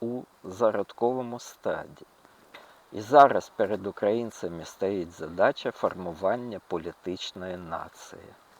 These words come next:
Як це робити? Представники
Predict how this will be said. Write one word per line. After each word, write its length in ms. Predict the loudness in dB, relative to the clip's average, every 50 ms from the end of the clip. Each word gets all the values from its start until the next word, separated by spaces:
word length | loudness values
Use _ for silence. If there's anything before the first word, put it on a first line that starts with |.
| -20 -20 -20 -20 _ -20 -20 -20 _ _ _ _ _ _ -4 0
Як 200 | 2 2 2 0
це 180 | -4 -4 -2
робити? 640 | 0 0 0 -2 -2 -6 -6 -8 -8 _ -20 -20 -20 -20 -20 -20 -20 -20 _ _ _ _ _ _ -20 -20 -20 -20 _ _ -20 -20 -20 -20 -20 _ -20 -8 -4
Представники 1000 | -4 -4 -4 0 2 2 2 2 -2 -6 -8 -10 -8 -6 -6 -6 -6 -8 -14